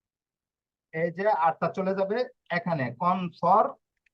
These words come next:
এরপরে এই যে দেখুন, এম এ এ, ফর্মে, কনফর্মে, এভাবে ভেঙে ভেঙে উচ্চারণ করবেন। আর এটাই হচ্ছে লেখার টেকনিক।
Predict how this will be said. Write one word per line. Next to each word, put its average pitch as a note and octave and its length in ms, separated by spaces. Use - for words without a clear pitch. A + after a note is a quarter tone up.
এরপরে G3 560
এই D#3+ 120
যে E3+ 100
দেখুন, F3 560
এম D#3 260
এ B3 120
এ, A2+ 200
ফর্মে, C3 480
কনফর্মে, F3+ 840
এভাবে F3 420
ভেঙে E3+ 280
ভেঙে F#3 200
উচ্চারণ F#3 320
করবেন। C#3+ 300
আর C#3 200
এটাই F#3 240
হচ্ছে F#3+ 240
লেখার E3+ 400
টেকনিক। C#3+ 400